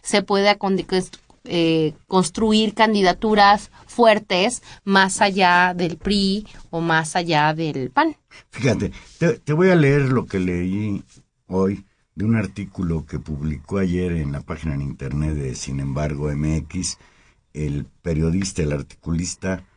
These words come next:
Speaker 2: Martín Moreno, que se titula Peña Nieto cada vez más solo. Dice, dice este cuate Martín Moreno, advierte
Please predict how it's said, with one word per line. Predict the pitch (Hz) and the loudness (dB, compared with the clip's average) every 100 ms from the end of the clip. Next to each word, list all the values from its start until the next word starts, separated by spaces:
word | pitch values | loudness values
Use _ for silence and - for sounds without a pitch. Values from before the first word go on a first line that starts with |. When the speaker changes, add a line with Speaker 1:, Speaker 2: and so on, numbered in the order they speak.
| _ _ _ | _ _ _
Speaker 2:
Martín | 87 87 80 95 98 92 | -2 -2 -2 -2 0 0
Moreno, | 90 92 107 110 101 82 76 _ _ _ _ _ _ _ _ _ _ _ _ - | 0 2 2 2 2 0 -6 _ _ _ _ _ _ _ _ _ _ _ _ -12
que | 78 | -6
se | 80 | -6
titula | 78 80 - 113 113 - | -6 -8 0 2 2 -2
Peña | - 85 87 | -4 -2 2
Nieto | 95 110 120 - 127 | 2 2 0 -4 -6
cada | 98 95 | -2 0
vez | 90 87 | 0 0
más | 95 85 | 0 0
solo. | - 87 76 65 57 - _ _ - - | 0 0 0 -2 -8 -16 _ _ -20 -18
Dice, | 85 110 110 - 117 98 82 - - | -6 -4 -2 0 2 2 0 -10 -6
dice | 104 95 | -4 -4
este | 113 - 87 | -4 -6 -6
cuate | 107 113 - 101 | -2 -2 -2 -2
Martín | 95 85 98 107 | -2 -2 -2 0
Moreno, | 110 107 110 104 98 90 | 0 0 0 0 0 -2
advierte | 87 120 123 110 - 98 | 2 4 4 4 -2 -6